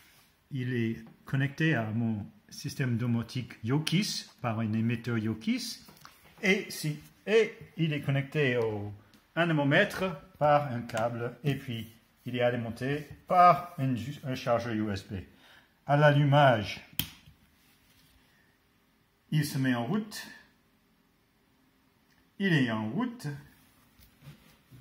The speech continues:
Il envoie un email automatiquement pour dire qu'il vient de s'allumer parce qu'il peut, se peut que le courant soit coupé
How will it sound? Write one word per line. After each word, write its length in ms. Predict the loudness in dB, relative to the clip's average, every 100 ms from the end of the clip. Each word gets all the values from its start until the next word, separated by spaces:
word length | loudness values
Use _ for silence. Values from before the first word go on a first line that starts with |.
| -20 _ _ _ _ -18 -18 _ 0
Il 120 | 4
envoie 280 | 6 6 6
un 120 | 6
email 580 | 6 6 8 6 4 -2 -4
automatiquement 760 | -2 4 4 4 2 4 4 2
pour 200 | 0 0
dire 300 | 4 2 2
qu'il 540 | 0 0 -2 -4 -4
vient 180 | 0 2
de 80 | 2
s'allumer 500 | 0 2 4 4 4
parce 240 | 2 0
qu'il 360 | 0 2 2 0
peut, 120 | -4
se 140 | -6 -2
peut 220 | 0 0
que 120 | -2
le 160 | -4 -4
courant 520 | -4 -4 -2 -4 -6
soit 200 | -8 -8
coupé 540 | -8 -4 2 2 2